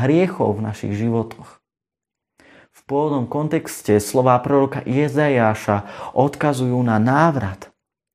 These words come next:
národa z vyhnanstva v Babylóne. Tam sa dostali pre svoje hriechy. Fyzická cesta naspäť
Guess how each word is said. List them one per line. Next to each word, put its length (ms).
národa 800
z 160
vyhnanstva 920
v 40
Babylóne. 840
Tam 160
sa 160
dostali 440
pre 160
svoje 240
hriechy. 560
Fyzická 600
cesta 580
naspäť 800